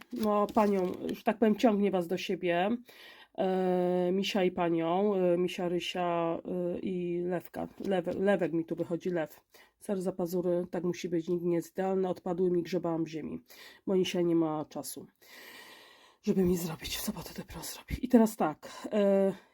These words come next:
jest karma między wami, przytulaśna, może było, jest magnetyzm, jest, e, chęć, e, bliskości, przytulania.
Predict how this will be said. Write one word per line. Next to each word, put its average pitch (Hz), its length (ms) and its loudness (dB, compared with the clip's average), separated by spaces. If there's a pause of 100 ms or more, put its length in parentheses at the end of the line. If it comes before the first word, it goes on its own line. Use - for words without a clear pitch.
(220)
jest 254 360 6
karma 233 400 6
między 220 340 2
wami, 208 600 2
przytulaśna, 208 840 0
może 196 260 0
było, 196 220 0
jest 202 220 2
magnetyzm, 185 720 0
jest, 175 500 0
e, 175 180 -4
chęć, 180 440 0
e, 180 140 0
bliskości, 196 760 -2
przytulania. 180 800 0